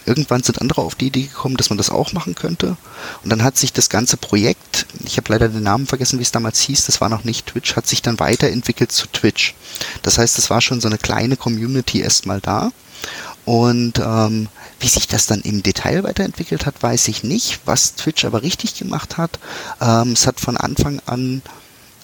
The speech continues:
ich sag mal, so ein, so ein, ähm, sie nennen das immer Twitchy Way,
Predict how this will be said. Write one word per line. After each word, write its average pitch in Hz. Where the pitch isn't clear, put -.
ich -
sag -
mal, 135
so 120
ein, 113
so 110
ein, 101
ähm, 87
sie -
nennen 98
das 117
immer 101
Twitchy 101
Way, 98